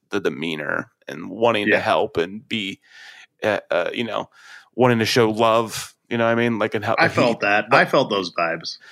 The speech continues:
Speaker 1: Like, the whole time he kept, like, showing the picture they took on the day that they, they adopted her and stuff, and kept trying to sh-, show it to her, showed it to her sister when she was the Empire, and she, like, broke him. I was like, "Oh man, that's so sad." When,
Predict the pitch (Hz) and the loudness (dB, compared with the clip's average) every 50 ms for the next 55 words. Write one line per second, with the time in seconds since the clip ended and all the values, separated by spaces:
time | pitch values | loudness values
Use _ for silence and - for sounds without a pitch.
0 | - - - _ - 120 131 131 127 - - 131 120 147 143 139 131 - 123 120 | -20 -20 -16 _ 0 2 2 2 2 2 -2 0 4 4 6 4 4 4 2 2
1 | 123 120 123 120 - - 127 120 - 110 107 - - - 127 120 120 113 117 - | 4 4 2 2 0 0 -2 0 0 -2 -2 0 0 2 2 2 2 2 0 0
2 | - 123 110 - - 120 113 113 110 110 - 113 - 110 110 104 101 101 113 113 | 0 -2 0 0 0 2 2 2 2 0 0 -2 -2 0 0 0 0 2 2 2
3 | 110 110 104 95 - - 107 107 107 101 - - 104 104 107 107 110 107 107 - | 2 2 2 0 0 0 0 0 0 0 0 2 2 2 2 2 0 0 0 0
4 | - 107 92 104 104 104 104 104 101 - - 107 110 110 - 101 92 98 98 - | 0 -2 0 0 0 0 0 0 -2 -2 0 0 0 0 -2 -6 -6 -6 -4 -4
5 | 120 - - _ - 113 104 98 95 85 - - - - - - _ _ - - | -4 -4 -4 _ -4 -2 0 0 -2 -2 -4 -10 -18 -20 -20 -20 _ _ -8 -8
6 | - - _ _ _ _ _ _ _ _ _ _ - - - - - 123 117 117 | -8 -8 _ _ _ _ _ _ _ _ _ _ -10 -6 -2 0 2 4 4 4
7 | 117 113 - 107 113 135 127 123 123 120 117 110 - - 120 113 98 - - 110 | 2 2 0 -2 0 2 4 6 6 4 4 2 0 2 2 2 2 2 0 0
8 | 104 90 92 101 98 - - 120 117 - 110 107 104 107 - 110 104 90 101 95 | 2 2 2 0 0 0 0 -2 0 0 0 0 0 0 -2 -2 -2 -2 -4 -4
9 | - - - - - - - - _ - - 110 113 104 - 110 110 110 107 107 | -6 -10 -12 -16 -20 -20 -20 -20 _ -4 -2 -2 0 0 2 2 4 4 4 2
10 | 107 104 - - 101 95 98 95 85 - - _ _ _ _ _ _ - 117 107 | 2 0 -2 -4 -2 -2 -2 -4 -4 -6 -14 _ _ _ _ _ _ 2 2 4
11 | 104 110 110 - 123 117 113 113 117 113 - _ _ _ _ _ _ _ _ - | 4 2 2 2 2 2 2 0 -4 -6 -12 _ _ _ _ _ _ _ _ -10
12 | 90 98 107 - - 104 101 95 92 92 90 95 92 95 95 98 98 95 95 82 | -6 -6 -6 -4 -4 -2 -2 -2 -2 -2 -4 -4 -4 -2 -2 0 0 0 -2 -2
13 | - - - 80 71 - - - 50 53 58 - - - - 113 | -4 -4 -4 -4 -4 -4 -4 -2 -2 -2 -2 -2 -2 -2 -4 -4